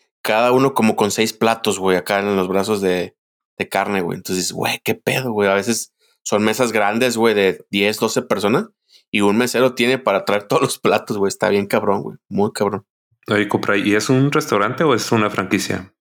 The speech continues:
Speaker 1: Son varios restaurantes. No sé si son franquicias, fíjate. No, creo que no, no estoy seguro. Pero sí hay como dos o tres, este,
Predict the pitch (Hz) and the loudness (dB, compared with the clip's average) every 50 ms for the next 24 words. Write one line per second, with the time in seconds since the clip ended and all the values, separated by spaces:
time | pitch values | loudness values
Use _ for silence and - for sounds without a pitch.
0 | _ _ _ _ _ _ _ - 143 156 175 196 220 208 196 - - 131 135 131 | _ _ _ _ _ _ _ -2 -2 2 2 2 2 2 2 2 2 0 0 0
1 | 139 - 135 156 170 - - 196 185 - 233 233 - - 180 175 - 202 208 190 | 2 2 2 2 2 0 -2 -2 -4 -4 -4 -6 -6 -6 -6 -4 0 0 0 0
2 | 190 - 131 - 120 - - 113 113 107 - - 110 107 113 120 120 - - - | 0 -4 -4 -4 -4 -2 0 0 0 0 0 0 0 2 2 0 0 -4 -10 -10
3 | - - 120 131 139 135 - - 190 - 120 113 110 107 110 139 - - - 120 | -6 -2 0 0 0 -2 -2 0 2 4 4 4 4 4 4 2 0 0 -2 -2
4 | 117 - - 131 120 - 123 110 107 104 117 - - - _ _ - - - - | -2 0 0 -2 0 0 0 2 4 4 2 2 -2 -4 _ _ -20 -20 -20 -20
5 | - _ _ _ 117 113 113 113 113 - 127 120 120 120 - 143 139 127 120 107 | -20 _ _ _ 0 0 2 0 0 -2 -2 -2 -2 0 0 2 2 4 2 4
6 | 104 113 113 110 - 131 123 - 117 110 110 107 - - - - - - - - | 2 2 0 2 0 -4 -2 0 0 0 2 0 -2 -4 -6 -6 -6 -8 -2 0
7 | 107 95 76 60 - - - - | 0 0 0 0 -2 -2 -4 -6